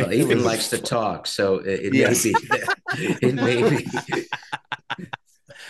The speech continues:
Speaker 2: That's funny.
Speaker 3: Okay, but
Speaker 1: I'm,
Speaker 3: you're
Speaker 1: I'm a tiny bit quieter than,
Speaker 2: Yes.
Speaker 1: than
Speaker 3: Here's
Speaker 1: Ethan
Speaker 3: one thing
Speaker 1: Phillips.
Speaker 3: I noticed. So Quark and Odo are arguing. Odo's like, "You don't stand a chance. There's no way." And
Speaker 2: Hmm.
Speaker 3: Quark is like,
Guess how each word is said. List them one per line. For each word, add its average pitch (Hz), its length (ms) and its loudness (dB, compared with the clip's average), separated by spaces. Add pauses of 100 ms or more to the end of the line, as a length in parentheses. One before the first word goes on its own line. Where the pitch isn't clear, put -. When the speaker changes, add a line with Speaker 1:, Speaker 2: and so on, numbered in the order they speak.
(120)
Speaker 2:
That's 104 200 -2
funny. 101 240 -2
Speaker 3:
Okay, 185 200 2
but - 200 4
Speaker 1:
I'm, 127 80 2
Speaker 3:
you're 214 180 4
Speaker 1:
I'm 165 300 0
a 156 40 2
tiny 175 420 0
bit 147 200 -2
quieter 113 680 0
than, - 100 -2
Speaker 2:
Yes. 101 400 0
Speaker 1:
than 92 120 0
Speaker 3:
Here's 269 280 4
Speaker 1:
Ethan 214 120 -2
Speaker 3:
one 185 200 2
thing 185 140 2
Speaker 1:
Phillips. 147 120 2
Speaker 3:
I 135 40 0
noticed. 117 400 0
So 131 340 0 (500)
Quark 180 680 -2 (120)
and 131 320 0 (300)
Odo 127 380 4
are 123 220 -2
arguing. 110 640 0
Odo's 117 300 2
like, 113 180 0
"You 117 80 -2
don't 113 140 0
stand 98 340 -4
a 85 60 -10
chance. 147 720 0
There's 104 220 -2
no 98 140 -2
way." 143 540 2
And 101 180 -2
Speaker 2:
Hmm. 87 240 -6
Speaker 3:
Quark 104 240 -2
is 90 160 -6
like, 87 400 -4